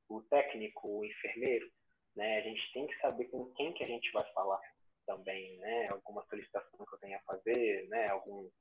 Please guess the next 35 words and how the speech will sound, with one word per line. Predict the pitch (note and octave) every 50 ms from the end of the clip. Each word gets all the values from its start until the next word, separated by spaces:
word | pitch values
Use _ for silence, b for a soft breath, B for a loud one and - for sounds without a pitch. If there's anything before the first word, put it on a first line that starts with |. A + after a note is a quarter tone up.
| _ _ _ _ _ _
encaminhamento, | - - - G#2 G#2 G2+ G2+ G#2+ B2 C3 B2+ A#2 A2 - - G#2
alguma | G2 G2 G#2 G2+ G2+ F#2+
coisa | - - G#2+ G#2 G#2+ -
sobre | - - G#2 G2+ G#2 G2+ G2 G2
a | G2+ -
própria | - A2 G#2 A#2 A2+
internação | A2 A2+ A2 A2 G#2+ G#2 - A#2+ A#2
do | G#2+ -
paciente, | - G4 G4 - _ _ G#4+ G#4+ G#4 - - - - -
né? | - G3
Alguma | - - - -
medicação, | G#2 G#2 - - - - - - - A2+ A2
muitas | G#2+ G#2+ - G#2 A2
vezes | A2 G#2+ -
também | - G2 G#2 G#2+ A3 G#3+
tem | G#3+ G#3
essa | - _ _ _ -
questão | G#4 - - G3+
desse | G3+ - _ -
conhecimento. | - - G3+ - - - - G3+ G3 G3 G3 - _ _ _ _ _ _ _ _ _ _ _ _ _ _ -
Que | -
a | -
gente | G2+ G2 - - -
tem | G2 -
que | - -
ter, | A2+
mas | A#2+ B2 B2 - -
tem | C#3 D#3 E3
essa | D#3+ - D#3
hierarquia | C#3+ C#3+ C3+ - - - C#3+ B2+
muito | C3 D3+ - - -
bem | D#3 D3+ D#3
estabelecida, | - - - D3+ C#3+ C#3 - - - - - - - - - - _ _ _ - - _ _
né? | G2+ G#2 A2 B2 C3 B2+ A#2
E | -